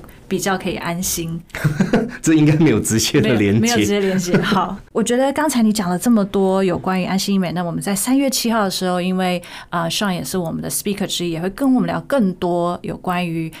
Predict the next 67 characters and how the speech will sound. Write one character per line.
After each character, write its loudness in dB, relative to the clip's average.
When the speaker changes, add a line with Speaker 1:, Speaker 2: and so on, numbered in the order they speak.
Speaker 1:
美 -2
的 -4
事 -2
情， -4
但 0
更 0
多 0
其 -6
实 -10
是 -10
在 -6
讲 -8
diversity -8
跟 -4
inclusion -4
以 -10
及 -10
团 -8
队 -4
文 -6
化、 -6
领 -4
导 -6
力。 -10
那 2
我 2
这 -6
边 2
就 2
还 -2
是 -4
要 -2
偷 -6
偷 -2
问， -2
如 0
果 0
我 -4
是 -4
一 -4
个， -8
呃， -8
商 -4
业 0
女 -6
性， -6
我 -2
有 -4
一 -8
个， -6
我 -2
现 0
在 0
想 -6
要 -4
让 -4
我 -10
自 -10
己 -10
看 -4
起 -4
来 -10
更 -8
神 -6
采 -8
奕 -16
奕， -12